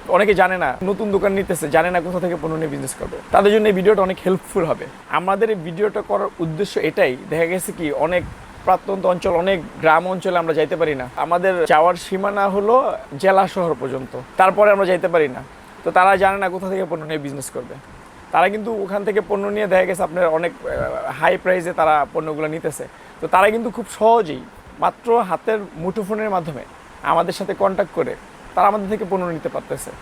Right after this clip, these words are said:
তার আশাও লাগতেছে না। শুধু আমাদেরকে WhatsApp-এ নক দিবে, আমাদেরকে ভিডিও কলে অর্ডার, অর্ডার কমপ্লিট করে দেবে, আমরা মাল পাঠিয়ে দেবো। আর যদি না জানে যে, "ভাই, কী প্রোডাক্ট নিয়ে শুরু করবো?" সেক্ষেত্রেও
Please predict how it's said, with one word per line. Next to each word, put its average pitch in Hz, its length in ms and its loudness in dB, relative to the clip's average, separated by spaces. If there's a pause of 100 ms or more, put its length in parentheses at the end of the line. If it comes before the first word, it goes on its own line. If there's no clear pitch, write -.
(160)
তার 170 100 2
আশাও 202 260 2
লাগতেছে 170 380 -2
না। 120 80 -12 (720)
শুধু 190 140 2
আমাদেরকে 214 340 2
WhatsApp-এ 214 360 2
নক 208 200 0
দিবে, 226 200 4 (920)
আমাদেরকে 170 420 0
ভিডিও 170 360 2
কলে 208 180 2
অর্ডার, 190 280 4 (300)
অর্ডার 175 280 2
কমপ্লিট 196 440 -2
করে 208 160 2
দেবে, 208 220 0 (840)
আমরা 208 180 2
মাল 185 200 2
পাঠিয়ে 143 280 -4
দেবো। - 140 -14 (600)
আর 170 120 6
যদি 180 240 0
না 170 160 4
জানে 180 260 2
যে, 160 120 0
"ভাই, 156 240 -2
কী 240 120 -2
প্রোডাক্ট 220 300 2
নিয়ে 196 120 -4
শুরু 147 260 -6
করবো?" - 240 -6 (220)
সেক্ষেত্রেও 240 680 4